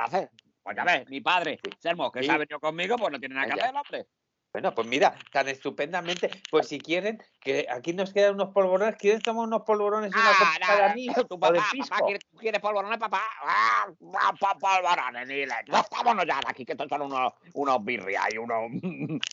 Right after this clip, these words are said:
Speaker 1: poses.
Speaker 2: hombre.
Speaker 1: Bueno, pues nada, Dios. ¿Y, y se ha
Speaker 2: Bueno,
Speaker 1: ido?
Speaker 2: sí,
Speaker 1: ¿Y se ha
Speaker 2: sí,
Speaker 1: ido
Speaker 2: pero,
Speaker 1: así?
Speaker 2: pero qué carácter. Y no, viene,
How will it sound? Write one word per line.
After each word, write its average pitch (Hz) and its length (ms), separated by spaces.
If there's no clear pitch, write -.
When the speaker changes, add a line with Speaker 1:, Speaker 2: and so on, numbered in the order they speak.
Speaker 1:
poses. 104 360
Speaker 2:
hombre. 110 180
Speaker 1:
Bueno, 254 160
pues 147 180
nada, 277 260
Dios. 262 200
¿Y, 107 180
y 92 80
se 95 100
ha 90 40
Speaker 2:
Bueno, 110 180
Speaker 1:
ido? - 80
Speaker 2:
sí, 113 180
Speaker 1:
¿Y 196 40
se 190 80
ha 120 40
Speaker 2:
sí, 117 80
Speaker 1:
ido 113 120
Speaker 2:
pero, - 140
Speaker 1:
así? 403 120
Speaker 2:
pero 107 200
qué 104 160
carácter. 143 600
Y - 80
no, 123 140
viene, 160 460